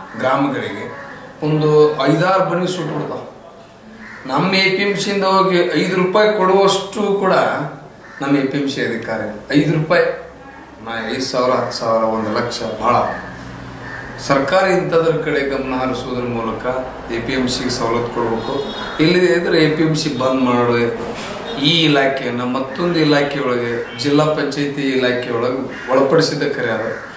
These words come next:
ಇದನ್ನು ಸುಧಾರಣೆ ಮಾಡಕ್ಕೆ ಅನುಕೂಲ ಆಗುತ್ತೆ. ಆದರೆ ಎ ಪಿ ಎಂ ಸಿನ ಎ ಪಿ ಎಂ ಸಿ ಆಗಿ ಉಳಿಸಿದ್ರೆ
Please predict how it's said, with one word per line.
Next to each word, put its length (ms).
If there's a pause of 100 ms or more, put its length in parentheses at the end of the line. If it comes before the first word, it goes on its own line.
(200)
ಇದನ್ನು 240
ಸುಧಾರಣೆ 560
ಮಾಡಕ್ಕೆ 340
ಅನುಕೂಲ 300
ಆಗುತ್ತೆ. 380 (500)
ಆದರೆ 240
ಎ 60
ಪಿ 140
ಎಂ 120
ಸಿನ 240
ಎ 220
ಪಿ 80
ಎಂ 120
ಸಿ 140
ಆಗಿ 680 (320)
ಉಳಿಸಿದ್ರೆ 580